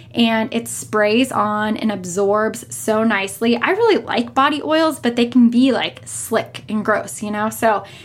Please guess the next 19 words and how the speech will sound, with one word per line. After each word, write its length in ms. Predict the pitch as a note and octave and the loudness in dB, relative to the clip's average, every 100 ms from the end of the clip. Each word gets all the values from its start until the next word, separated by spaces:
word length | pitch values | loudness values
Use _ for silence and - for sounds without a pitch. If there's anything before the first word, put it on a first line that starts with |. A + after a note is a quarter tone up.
| - | -4
this 220 | A#3+ B3+ | -2 0
one's 280 | C4 B3 A#3 A3+ | 2 4 2 0
really 360 | F#3+ A3 A3+ | -2 0 2
nice 320 | G#3+ G#3 G#3 | 0 -2 -2
and 140 | - G3+ | -6 -8
easy 300 | G3 F#3 G3+ | -6 -6 -6
to 100 | A#3 | -6
put 240 | - A#3+ | -2 0
on. 500 | A3 G3+ G3 A3+ C4 - - - - - - - | 0 0 0 0 0 -6 -20 -20 -20 -20 -20 -6
And 200 | A#3+ B3+ | 2 4
then 140 | A#3+ A#3 | 4 4
in 160 | A#3+ | 4
my 360 | A#3 A3 G#3+ - G3+ | 4 4 0 -4 -6
natural 540 | G#3 G#3+ B3 D4+ C#4 | 0 0 2 2 2
deodorant 540 | A3+ G#3+ C4 D#4 F#3 | 2 4 4 4 2
life, 460 | G#3 G#3 G3+ A#3+ - C4 - - | 0 0 2 0 -2 -4 -4 -2
<laughs> 0 | E4 - | -2 0
I 340 | B3+ B3 B3 A#3 | 2 2 2 0
am 440 | A#3 A3+ A3+ A3+ | 0 2 0 -2